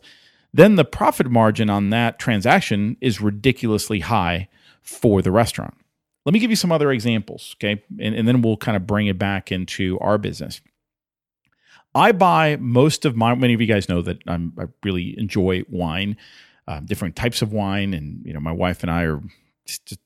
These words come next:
just love trying new things, new wines, and, um, I buy most of my wine from a store here in Atlanta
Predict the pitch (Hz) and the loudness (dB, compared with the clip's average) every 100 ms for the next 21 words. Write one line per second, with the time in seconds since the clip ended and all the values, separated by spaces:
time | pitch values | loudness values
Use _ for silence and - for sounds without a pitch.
0 | _ 101 - - 98 107 - 101 95 92 | _ -12 -10 -2 0 0 -2 -4 -2 0
1 | 92 - 113 92 87 87 92 120 95 80 | -2 -2 -4 -4 -6 -6 -4 -4 -4 -4
2 | 82 - _ _ _ _ 82 78 80 92 | -6 -8 _ _ _ _ -6 -6 -6 -8
3 | - 107 123 110 107 113 - 127 131 95 | 0 2 4 2 2 0 -2 0 2 2
4 | 92 95 - 92 90 - 95 90 87 - | 0 -4 -4 -2 -2 -4 -4 -4 -4 0
5 | 104 110 107 107 110 92 90 80 - 87 | 2 2 0 0 -2 -2 -4 -4 -4 -4